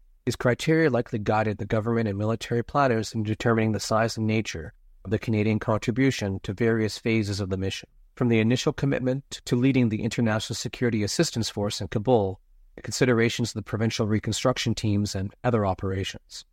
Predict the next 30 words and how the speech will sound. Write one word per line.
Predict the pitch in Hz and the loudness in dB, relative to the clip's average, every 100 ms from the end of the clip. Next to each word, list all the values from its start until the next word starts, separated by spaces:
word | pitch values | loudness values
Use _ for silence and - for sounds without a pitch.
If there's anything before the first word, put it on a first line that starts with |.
| _ | _
Canada's | - 165 180 147 | 0 2 2 0
approach | - 120 113 | 2 2 2
to | 113 | 0
military | 104 107 110 113 104 | 0 0 -2 -2 0
engagements, | 104 107 107 95 95 - | 0 0 -2 -4 -8 -8
particularly | 113 - 127 123 117 110 | -6 -4 -2 0 2 2
in | 98 | -2
the | |
context | - 110 110 - 107 - | -2 0 0 0 -4 -4
of | 101 | -4
Afghanistan, | 95 - 113 107 - 92 87 - _ _ - | -6 -2 0 0 -2 -10 -12 -16 _ _ -16
is | - | -2
characterized | 131 123 - 123 113 117 - | 4 4 4 2 2 2 -2
by | 104 | -2
meticulous | 101 - 135 135 135 - | -2 -2 -2 0 0 0
planning | 131 117 101 87 - _ - | 0 2 0 -4 -10 _ -4
that | 104 | -2
involved | 101 101 - | 2 2 0
careful | - 131 - | 0 0 0
consideration | - 123 - 120 110 107 - 110 | -2 -2 0 0 2 0 -2 -4
of | 101 | -2
various | 113 117 123 127 | 2 2 2 0
factors | - 117 110 - - - | 0 0 0 -4 -12 -12
and | - | -16
a | _ - | _ 0
commitment | 120 127 110 104 | 4 4 2 -2
to | 107 | -4
addressing | 101 117 113 - 104 | 0 0 0 -2 -4
challenges | 101 113 104 104 101 | 0 2 2 2 -2
proactively. | - 107 98 101 107 104 - | -4 -2 -2 -2 -6 -8 -12